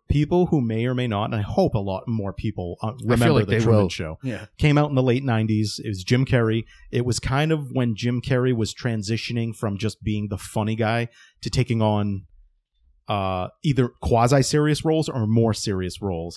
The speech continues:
Speaker 2: That was his
Speaker 1: even though it's a
Speaker 2: first
Speaker 1: satire.
Speaker 2: real foray.
Speaker 1: Yeah, even though it's still a satirical film, it's, it's still, he, his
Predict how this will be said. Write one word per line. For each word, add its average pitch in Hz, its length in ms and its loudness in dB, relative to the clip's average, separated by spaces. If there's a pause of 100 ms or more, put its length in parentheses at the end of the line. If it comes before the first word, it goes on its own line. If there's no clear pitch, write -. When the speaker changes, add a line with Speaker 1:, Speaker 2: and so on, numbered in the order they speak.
Speaker 2:
That 202 60 -18
was 147 100 -16
his 185 80 2
Speaker 1:
even 202 120 0
though 202 120 4
it's 165 80 2
a - 20 4
Speaker 2:
first 139 80 2
Speaker 1:
satire. 120 260 0
Speaker 2:
real 143 200 2
foray. 123 480 -2
Speaker 1:
Yeah, 117 200 4
even 165 260 4
though 131 140 6
it's 117 120 0
still 135 260 2
a 107 60 2
satirical 107 520 0
film, 95 240 -8
it's, 120 220 -6
it's - 180 -2
still, 151 400 2
he, 127 200 -4
his 143 280 0